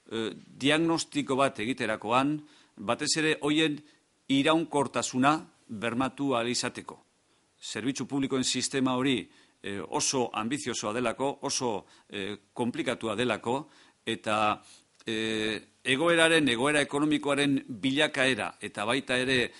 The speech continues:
e, bilakaera, populazioaren bilakaera, e, aztertuta gero, ba, argi ikus daitekelako sistema horrek, e,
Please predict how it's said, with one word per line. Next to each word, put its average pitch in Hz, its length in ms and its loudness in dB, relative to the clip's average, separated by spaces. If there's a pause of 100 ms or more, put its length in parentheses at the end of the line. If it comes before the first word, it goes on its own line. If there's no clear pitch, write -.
(120)
e, 107 180 -6
bilakaera, 123 680 0 (1400)
populazioaren 143 800 4
bilakaera, 120 640 2
e, 104 240 -2
aztertuta 127 560 -2
gero, 139 360 4 (340)
ba, 110 320 2
argi 131 320 2
ikus 131 200 -4
daitekelako 123 720 -2
sistema 120 440 -2
horrek, 131 320 -2 (360)
e, 107 100 -4